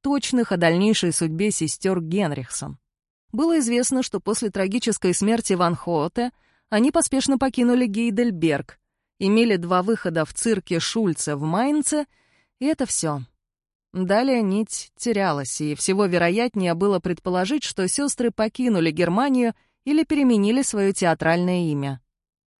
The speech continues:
Публикации в самых распространённых газетах мира не дали никаких результатов, несмотря на значительность обещанных наград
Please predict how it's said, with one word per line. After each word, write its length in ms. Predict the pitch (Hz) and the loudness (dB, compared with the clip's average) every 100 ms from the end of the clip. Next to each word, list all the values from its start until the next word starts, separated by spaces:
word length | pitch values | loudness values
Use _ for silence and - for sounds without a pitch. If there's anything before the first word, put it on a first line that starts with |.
| _ _ _ | _ _ _
Публикации 680 | 190 180 185 196 190 - 180 | -4 -2 0 0 0 0 0
в 60 | |
самых 320 | - 190 180 180 | 2 2 2 0
распространённых 880 | 185 - 185 185 180 196 196 170 | -2 -2 -4 0 2 2 2 0
газетах 500 | 165 170 180 - 165 | 0 -2 -2 -2 -4
мира 380 | 185 240 240 175 - - - | 0 0 2 0 -4 -18 -2
не 200 | 269 311 | 2 4
дали 180 | 262 247 | 6 6
никаких 460 | 240 226 214 233 | 4 2 0 0
результатов, 720 | 226 208 214 - 233 165 - 143 | 2 2 2 2 0 0 -4 -6
несмотря 460 | 135 147 147 185 | -4 -4 0 2
на 120 | 185 | 2
значительность 760 | 160 165 151 202 208 202 202 - | 2 0 -2 -4 -2 0 0 0
обещанных 640 | 156 165 175 196 175 - | 0 0 0 0 -2 -2
наград 460 | 160 151 160 214 | -4 0 0 0